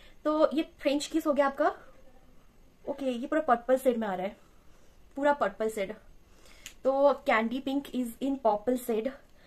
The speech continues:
you can say violet। Oh wow, ये बहुत प्लेन है, बहुत स्मूथ है। और इसका क्रिस्कसिंग इतना अच्छा है, मैं क्या ही बताऊँ। Just love, love, I just love it। बहुत सॉफ्ट मैट है, बहुत ज़्यादा, इतना ज़्यादा सॉफ्ट मैट कि आप देख सकते हो,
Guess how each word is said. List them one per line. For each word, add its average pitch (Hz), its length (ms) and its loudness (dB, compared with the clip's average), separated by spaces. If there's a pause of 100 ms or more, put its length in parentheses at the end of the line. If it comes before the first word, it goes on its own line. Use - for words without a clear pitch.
(340)
you 233 80 -12
can 277 160 -2
say 277 160 2
violet। 233 460 -2 (1300)
Oh 330 160 0
wow, 220 480 -4
ये 269 100 -6
बहुत 302 800 4
प्लेन 320 200 0
है, 233 60 -2
बहुत 240 500 0
स्मूथ 311 120 -4
है। 247 80 -4
और - 360 -10
इसका 320 120 -4
क्रिस्कसिंग 302 540 0
इतना 311 260 0
अच्छा - 260 0
है, 277 120 2
मैं 302 100 -2
क्या 247 120 0
ही 262 100 -2
बताऊँ। 226 320 -2 (760)
Just 349 240 -4
love, 254 320 4
love, 220 280 -2 (300)
I 220 140 -14
just 247 140 -14
love 208 180 -6
it। - 200 -12 (500)
बहुत 262 380 0
सॉफ्ट 269 240 0
मैट 240 240 -4
है, 220 60 -8
बहुत 240 340 -4
ज़्यादा, 214 320 -2
इतना 277 320 -2
ज़्यादा 262 300 -2
सॉफ्ट 262 240 -2
मैट 262 200 -2
कि 311 60 -4
आप 294 80 -2
देख 240 220 -4
सकते 226 280 -6
हो, 196 120 -10